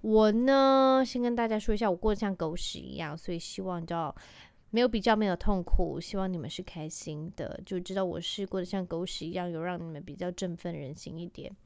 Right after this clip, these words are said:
怎么说呢？这一周，我不知道，这一周就过浑浑噩噩的。然后礼拜六的部分，我们去打了那个疫苗第四剂。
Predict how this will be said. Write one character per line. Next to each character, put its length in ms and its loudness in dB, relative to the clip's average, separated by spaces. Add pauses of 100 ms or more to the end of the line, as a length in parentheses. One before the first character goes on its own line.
(840)
怎 160 0
么 160 2
说 300 2
呢？ 120 2
这 240 0
一 60 -2
周， 380 0
我 100 -2
不 100 -12
知 120 -10
道， 80 -6
这 80 -6
一 80 -4
周 120 -4
就 200 -6
过 160 -4
浑 180 -4
浑 140 -2
噩 340 -2
噩 60 -8
的。 160 -10
然 160 -8
后 560 -6 (380)
礼 80 -2
拜 200 6
六 180 4
的 80 0
部 160 2
分， 160 -2
我 60 0
们 100 -4
去 140 -6
打 200 -2
了 120 -10
那 140 -6
个 720 -10
疫 120 -6
苗 240 -4
第 200 -8
四 300 -8
剂。 380 -12